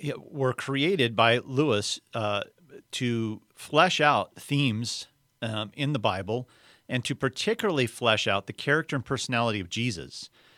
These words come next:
through the metaphor of a character he created, uh, whose name is Aslan, and he's a lion. Um, so the story, if you've n-, not familiar with the Chronicles of Narnia, is four English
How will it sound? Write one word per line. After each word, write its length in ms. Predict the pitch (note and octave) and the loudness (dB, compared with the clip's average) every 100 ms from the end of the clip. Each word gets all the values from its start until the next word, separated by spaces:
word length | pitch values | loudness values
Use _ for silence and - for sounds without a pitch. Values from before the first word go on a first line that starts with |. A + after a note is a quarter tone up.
| _ _ - | _ _ -12
through 320 | C3+ D3 D3 | 0 4 4
the 80 | C3+ | 2
metaphor 760 | B2+ B2 B2+ - F#2+ G2 G#2+ - - | 4 4 4 -2 -2 -2 -2 -6 -10
of 380 | G#2+ G2+ G2+ _ _ _ _ - | -6 -8 -10 _ _ _ _ -10
a 40 | |
character 480 | - C3 C#3 - C3 | -2 2 2 2 -2
he 120 | A#2+ | -2
created, 520 | - A#2+ G2+ A2 A2 _ _ A#2+ | -4 -2 0 0 -4 _ _ -8
uh, 140 | A2 | -6
whose 220 | - G#2 | -4 -2
name 200 | A2+ A2+ | 0 0
is 100 | G#2+ - | -2 0
Aslan, 560 | C#3+ E3 F2+ C#2+ C#2 - _ _ _ _ - | 2 2 -2 -12 -14 -20 _ _ _ _ -10
and 200 | F2+ F2+ | -8 -8
he's 280 | - G#2 | -6 -4
a 60 | A2+ | -2
lion. 480 | A#2 D3+ C3+ D#2+ - - _ _ | 0 2 0 -2 -12 -20 _ _
Um, 380 | A2 F2+ E2 - _ _ _ _ | -8 -8 -10 -16 _ _ _ _
so 400 | - A#2 G#2+ G#2 _ | 2 4 4 0 _
the 100 | A#2 | -6
story, 540 | G2+ - D3 D#3+ C3 B2 | -4 2 6 6 6 4
if 120 | - | 0
you've 220 | A2 - | -6 -6
n-, 220 | C#3 B2 - | -6 -4 -4
not 240 | B2 A#2+ - | -4 -4 -4
familiar 360 | A2+ B2 B2+ | -2 0 0
with 120 | G2+ | -2
the 60 | G2+ | -4
Chronicles 440 | - G#2 G2+ F#2+ | -4 -4 -4 -8
of 60 | G2+ | -8
Narnia, 340 | G2+ F#2+ G#2 | -4 -2 0
is 180 | A#2 F2+ - | 0 -2 -12
four 340 | - A2 A#2 | -4 -2 0
English 440 | A#2+ A#2 A#2 - | -2 -2 -2 -4